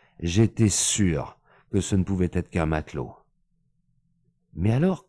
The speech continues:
comment l'avez-vous trouvé ? Le problème était très simple, mon cher Hopkins. Si c'était un matelot,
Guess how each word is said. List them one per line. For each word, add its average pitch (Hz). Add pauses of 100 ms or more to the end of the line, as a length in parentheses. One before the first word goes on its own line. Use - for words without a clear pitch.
(100)
comment 185
l'avez-vous 101
trouvé ? 78 (960)
Le 147
problème 202
était 185
très 175
simple, 147
mon 90
cher 78
Hopkins. 69 (680)
Si 110
c'était 107
un 92
matelot, 120